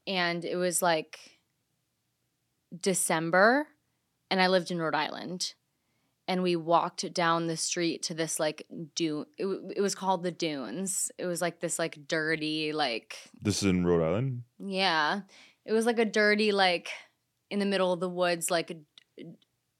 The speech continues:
Speaker 1: trailer, not trailer park, but there was, like, a bunch of, like, broken down trailers there and, like, a bunch
Speaker 2: Mm-hmm.
Speaker 1: of dirt and, like, hills.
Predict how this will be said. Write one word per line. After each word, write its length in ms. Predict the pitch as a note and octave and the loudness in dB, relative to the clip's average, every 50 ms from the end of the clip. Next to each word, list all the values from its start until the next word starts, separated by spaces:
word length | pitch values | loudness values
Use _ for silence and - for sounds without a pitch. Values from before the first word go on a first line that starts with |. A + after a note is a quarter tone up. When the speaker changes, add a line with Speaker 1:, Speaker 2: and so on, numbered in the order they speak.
| - - | -12 -8
Speaker 1:
trailer, 580 | - - - G3+ F#3+ F#3 F3 E3+ E3+ E3 - _ _ _ _ _ _ _ _ _ _ _ _ _ _ - | -6 -2 0 0 0 2 0 0 -2 -2 -4 _ _ _ _ _ _ _ _ _ _ _ _ _ _ 0
not 200 | C#4 E4+ - - | 0 0 2 2
trailer 400 | - - A3 G#3+ G#3+ F#3+ E3+ D#3+ | 0 2 2 2 4 2 0 -2
park, 280 | - E3 D#3 D#3 E3 - | 0 0 0 0 0 -2
but 80 | G#3 G3 | -2 0
there 100 | G#3+ G#3 | 2 2
was, 80 | G#3+ | 2
like, 140 | G3+ G#3+ F3+ | 2 0 2
a 20 | G3 | 2
bunch 240 | G3+ G3 F#3+ - | 2 2 2 0
of, 80 | G3 F3+ | 0 0
like, 220 | F#3 F3 E3 - | 0 0 0 0
broken 280 | - F#3 F3 E3+ - F3 | -2 -2 -2 -2 -2 -2
down 240 | E3+ F3 F3 F3 E3+ | 0 2 2 0 0
trailers 460 | - - E3+ E3+ E3 E3 F3+ F3+ E3+ | -2 -2 -2 0 0 0 -2 -2 -2
there 200 | - F#3 F3+ F#3 | 0 0 2 2
and, 120 | F#3 F#3 | 2 0
like, 120 | F3 E3 G#2+ | -2 -2 -2
a 40 | G2+ | 0
bunch 160 | E3 - G#2 | 0 -2 -2
Speaker 2:
Mm-hmm. 120 | - E3 | -4 -6
Speaker 1:
of 40 | D#3 | -6
dirt 280 | - E3 D#3+ D#3 D#3 - | -2 -2 -2 -2 -2 -6
and, 140 | - F3+ E3+ | -8 -8 -8
like, 160 | D#3+ D3+ C3+ | -8 -8 -8
hills. 500 | - - F3 E3 D3+ D#3 F3+ F#3+ F#3 - | -8 -6 -4 -4 -2 -2 -4 -4 -4 -10